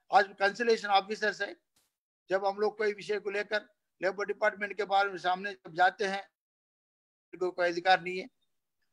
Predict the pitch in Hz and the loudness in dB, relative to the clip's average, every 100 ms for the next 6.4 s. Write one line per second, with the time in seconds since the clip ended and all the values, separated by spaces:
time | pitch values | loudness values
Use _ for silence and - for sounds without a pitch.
0 | - 165 190 190 190 202 202 - 202 185 | 2 2 4 0 2 4 4 0 -4 -4
1 | - _ _ _ _ - 165 175 160 165 | -8 _ _ _ _ -6 -2 0 -2 0
2 | 196 185 156 190 226 185 147 120 - _ | 2 2 6 6 8 6 4 -2 -6 _
3 | _ _ _ _ _ - 233 208 247 254 | _ _ _ _ _ 0 2 8 8 8
4 | 233 233 240 233 240 220 214 233 226 220 | 4 6 6 6 2 2 4 6 6 2
5 | 196 220 196 220 202 - 196 175 247 247 | 2 2 4 2 2 4 2 2 4 4
6 | 233 240 240 247 | 4 0 -6 -8